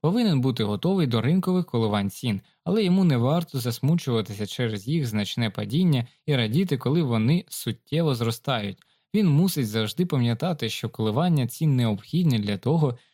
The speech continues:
щоб йому було легше ухвалювати рішення. Він може або скористатися такою перевагою, або проігнорувати її. Йому ніколи не варто купувати акції, бо їхній курс зростає, або продавати, тому що курс падає.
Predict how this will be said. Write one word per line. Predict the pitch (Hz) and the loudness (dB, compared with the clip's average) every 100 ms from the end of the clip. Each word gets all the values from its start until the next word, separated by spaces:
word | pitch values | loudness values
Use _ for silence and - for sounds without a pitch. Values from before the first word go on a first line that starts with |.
| _ | _
щоб | - 214 | -4 0
йому | 139 139 185 | 2 4 2
було | 147 135 147 | 2 2 2
легше | 123 151 175 - | 2 0 0 -2
ухвалювати | 151 - 120 131 123 113 104 | -4 -2 -2 0 -2 -2 -2
рішення. | 117 143 - 104 104 - _ _ | -2 -2 -2 -2 -4 -8 _ _
Він | 202 185 | 0 4
може | 170 202 143 123 | 4 2 0 0
або | 127 165 | 0 -2
скористатися | - 131 120 - 135 123 - | -2 -2 -2 -2 -4 -4 -8
такою | 110 117 127 110 | -8 -4 -2 0
перевагою, | 113 113 120 113 107 104 - _ - | 0 0 0 0 -2 -4 -8 _ -4
або | 165 226 | 0 0
проігнорувати | 156 135 120 113 104 101 - 101 | 2 2 2 2 2 -2 -2 -6
її. | 101 98 - _ _ _ | -4 -6 -12 _ _ _
Йому | 202 226 | 0 4
ніколи | 165 139 - 185 160 | 4 2 2 2 2
не | 127 156 | 2 2
варто | 147 127 156 147 117 | 2 2 0 -2 -4
купувати | 113 120 113 107 110 | -2 0 0 -2 -2
акції, | 135 180 - 127 | 0 -2 -2 -2
бо | 110 | 0
їхній | 147 180 139 | 0 0 -2
курс | 120 131 123 - | -2 -2 -4 -4
зростає, | 117 117 117 - 110 98 - _ _ | -2 -2 -4 -4 -4 -4 -8 _ _
або | - 214 | -4 -2
продавати, | 190 123 107 107 143 123 | 0 0 2 0 0 -2
тому | - 110 139 | -2 0 2
що | 147 - | 0 -4
курс | - 139 127 | -4 -4 -4
падає. | - 151 110 101 98 | -4 -2 0 -2 -4